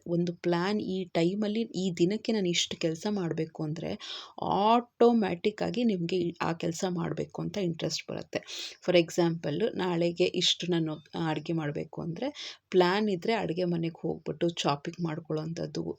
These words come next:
ಮತ್ತು ಈರುಳ್ಳಿ ಸಿಪ್ಪೆ ತಗೋವಂಥದ್ದು, ಕಾಯಿ, ನಾನು ಹೀಗೆ ಮಾಡೋದು. ಆ, ಹಿಂದಿನ ದಿನ ನೆಕ್ಸ್ಟ್ ಡೇಗೆ ಏನಾದರೂ ಬೇಕಾಗುತ್ತೆ ಅಂದರೆ ಈರುಳ್ಳಿ ಸಿಪ್ಪೆ ಎಲ್ಲ ತೆಗ್ದಿಟ್ಕೊಳ್ತೀನಿ.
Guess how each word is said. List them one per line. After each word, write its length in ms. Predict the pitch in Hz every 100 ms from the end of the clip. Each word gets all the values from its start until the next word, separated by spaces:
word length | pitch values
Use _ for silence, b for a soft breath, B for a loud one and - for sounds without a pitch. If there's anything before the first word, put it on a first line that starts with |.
| 175
ಮತ್ತು 340 | 170 165 165 170 B B
ಈರುಳ್ಳಿ 320 | 185 175 170
ಸಿಪ್ಪೆ 340 | 170 170 - 160
ತಗೋವಂಥದ್ದು, 680 | 156 160 156 160 156 160 165
ಕಾಯಿ, 400 | - 160 151 165
ನಾನು 200 | 180 190
ಹೀಗೆ 280 | 190 180 175
ಮಾಡೋದು. 360 | 151 151 147 - B B B B
ಆ, 60 | 175
ಹಿಂದಿನ 420 | 180 185 185 175
ದಿನ 120 | 175 175
ನೆಕ್ಸ್ಟ್ 380 | 175 175 - -
ಡೇಗೆ 200 | 175 170
ಏನಾದರೂ 240 | 165 160 160
ಬೇಕಾಗುತ್ತೆ 560 | 151 151 147 160 156
ಅಂದರೆ 260 | 156 165 175
ಈರುಳ್ಳಿ 260 | 165 165
ಸಿಪ್ಪೆ 300 | 165 165 -
ಎಲ್ಲ 160 | 160 160
ತೆಗ್ದಿಟ್ಕೊಳ್ತೀನಿ. 960 | 160 156 165 156 - 165 165 160 165